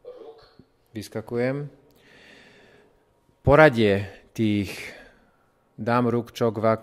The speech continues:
Speaker 2: obu, muk sa mení, aby si to deti nemohli zapamätať. Lebo boli aj také, čo si to zapamätali, hlavne v,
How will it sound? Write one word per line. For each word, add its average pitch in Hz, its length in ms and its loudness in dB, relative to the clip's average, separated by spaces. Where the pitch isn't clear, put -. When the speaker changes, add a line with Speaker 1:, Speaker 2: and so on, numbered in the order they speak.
Speaker 2:
obu, 107 160 -6
muk 101 480 -6
sa - 240 -8
mení, 101 400 -4
aby 95 180 -12
si 104 140 -10
to 98 160 -8
deti 104 240 -10
nemohli 101 340 -8
zapamätať. 95 680 -8
Lebo 92 160 -12
boli 98 240 -6
aj 92 220 -6
také, 101 100 -10
čo 95 160 -12
si - 80 -20
to 95 80 -16
zapamätali, 95 720 -6
hlavne 101 480 -2
v, - 120 -18